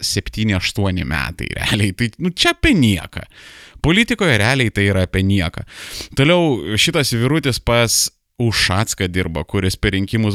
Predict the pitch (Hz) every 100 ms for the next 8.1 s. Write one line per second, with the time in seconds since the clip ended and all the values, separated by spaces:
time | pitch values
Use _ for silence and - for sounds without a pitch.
0 | 98 113 107 113 120 127 107 107 131 139
1 | - 135 131 147 151 127 104 101 101 113
2 | 113 - 101 101 98 123 - 85 - -
3 | - - 113 117 123 - 117 110 123 120
4 | 104 - 110 - - 113 135 151 113 98
5 | 95 - 107 110 143 143 107 - 101 113
6 | 135 - 107 - 95 - 135 113 87 -
7 | - - - - - - 120 156 160 156
8 | 113